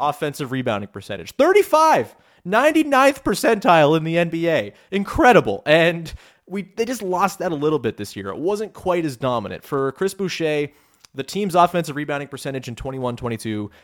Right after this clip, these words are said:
went up four point three percentage points when he was on the floor.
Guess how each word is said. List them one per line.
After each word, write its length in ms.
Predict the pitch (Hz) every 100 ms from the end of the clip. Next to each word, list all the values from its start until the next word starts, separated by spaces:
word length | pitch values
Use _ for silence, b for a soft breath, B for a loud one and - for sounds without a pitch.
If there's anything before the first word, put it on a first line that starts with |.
| -
went 180 | 135 135
up 160 | 165
four 320 | - 156 180
point 320 | 170 160 160 -
three 200 | 143 139
percentage 540 | - 120 123 117 101
points 340 | - 101 101 -
when 100 | 104
he 380 | 120 131 127 113 b b
was 160 | 123 113
on 180 | 110
the 60 | 107
floor. 480 | - 110 98 98